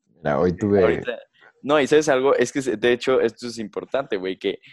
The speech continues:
Speaker 2: justo lo que estás diciendo ahorita, eso te va a servir mucho. O sea, yo creo que cuando trabajemos o algo así,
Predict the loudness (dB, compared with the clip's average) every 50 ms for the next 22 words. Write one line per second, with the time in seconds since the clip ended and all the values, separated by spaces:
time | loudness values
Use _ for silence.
0 | -20 _ _ -18 -16 -12 -6 -4 -2 -2 -2 -2 -4 -8 -6 -8 -12 -12 -12 -12
1 | -10 -10 -10 -6 -6 -6 -6 -6 -8 -8 -6 -6 -6 -6 -8 -6 -6 -6 -4 -4
2 | -8 -8 -8 _ _ _ _ _ _ _ _ -4 0 0 2 0 0 -2 -4 -4
3 | -4 -4 -6 -6 -10 -10 -8 -8 -8 -8 -8 -10 -10 -8 -8 -8 -8 -10 -12 -14
4 | -10 -8 -8 -8 -8 -8 -8 -6 -4 -2 -2 -4 -4 -8 -12 -10 -10 -12 -10 -8
5 | -8 -6 -4 -6 -6 -6 -6 -8 -8 -8